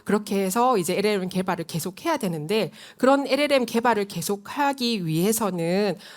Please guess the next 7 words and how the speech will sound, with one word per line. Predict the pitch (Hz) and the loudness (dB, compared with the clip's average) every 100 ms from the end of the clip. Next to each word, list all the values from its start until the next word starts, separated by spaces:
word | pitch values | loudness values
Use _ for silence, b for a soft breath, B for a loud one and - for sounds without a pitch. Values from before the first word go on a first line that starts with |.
| - | -6
저희가, | 170 175 175 165 180 151 B B | -4 -2 2 4 4 2 B B
어, | 151 147 151 | -2 -2 0
에이더블유에스 | 180 185 202 208 202 202 170 | 0 0 0 0 0 -2 -6
클라우드를 | - - 233 247 233 175 170 | -8 -4 -2 0 -2 -2 -4
이용을 | 170 160 170 185 185 | -4 0 0 0 -2
해서 | 233 - 202 156 B B | -2 0 -2 -2 B B
앞서 | 175 - 214 190 180 - | -2 0 2 2 2 -2